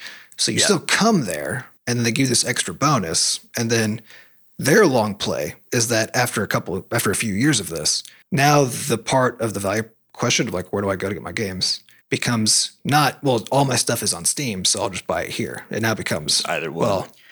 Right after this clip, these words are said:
Speaker 2: Yeah,
Speaker 3: Whichever
Speaker 2: but
Speaker 3: one.
Speaker 2: both
Speaker 1: One.
Speaker 2: of these, but both of these models are just backwards looking.
Speaker 3: Yeah.
Speaker 2: Right?
Speaker 1: Yeah.
Speaker 2: It's like, it's,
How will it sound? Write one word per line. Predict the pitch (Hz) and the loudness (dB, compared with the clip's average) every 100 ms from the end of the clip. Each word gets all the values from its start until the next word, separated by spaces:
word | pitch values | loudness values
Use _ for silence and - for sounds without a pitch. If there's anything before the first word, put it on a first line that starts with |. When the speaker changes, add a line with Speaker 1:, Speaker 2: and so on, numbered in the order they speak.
| - _ | -20 _
Speaker 2:
Yeah, | 226 - | 0 2
Speaker 3:
Whichever | 113 101 | 4 6
Speaker 2:
but | 90 - | 6 6
Speaker 3:
one. | - | 6
Speaker 2:
both | 185 170 | 6 6
Speaker 1:
One. | |
Speaker 2:
of | 156 | 6
these, | 147 147 135 - - - _ _ _ _ | 6 6 4 2 0 -6 _ _ _ _
but | 175 | 4
both | 202 226 | 6 6
of | 175 | 6
these | 156 131 | 4 6
models | 151 180 123 | 6 6 6
are | 123 | 2
just | 117 101 | 0 -2
backwards | 110 127 - - - | -2 -2 -2 -4 -4
looking. | - - - - _ - - - _ | -4 -8 -10 -14 _ -20 -20 -20 _
Speaker 3:
Yeah. | - - - | -8 -8 -4
Speaker 2:
Right? | 98 113 - _ - | -2 -2 -6 _ -2
Speaker 1:
Yeah. | 123 | 0
Speaker 2:
It's | - | 4
like, | 139 120 - - - - | 4 2 -2 -20 -20 0
it's, | - 165 - | 2 4 2